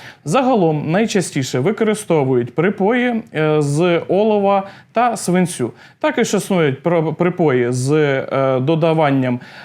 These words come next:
е, сви-, е, міді, нікелю, е, срібла. А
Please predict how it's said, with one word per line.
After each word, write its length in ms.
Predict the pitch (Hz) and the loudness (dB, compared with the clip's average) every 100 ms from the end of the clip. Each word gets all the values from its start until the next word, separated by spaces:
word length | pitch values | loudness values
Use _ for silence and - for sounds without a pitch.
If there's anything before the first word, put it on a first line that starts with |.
| - - - | -20 -10 -2
е, 320 | 147 147 147 | 0 2 0
сви-, 340 | 175 220 - | 0 0 2
е, 360 | 165 165 160 160 | 2 2 2 2
міді, 720 | 170 170 170 147 160 160 156 | 2 2 2 2 2 2 2
нікелю, 1040 | 160 185 185 170 175 156 151 151 151 147 151 - - - | 2 2 2 0 0 2 2 2 2 0 -4 -14 -20 -4
е, 240 | 147 147 143 | 0 2 0
срібла. 800 | - 180 185 180 151 147 143 143 - - - | 0 2 2 2 2 2 2 -2 -12 -18 -2
А 460 | 175 180 180 175 | 0 2 2 0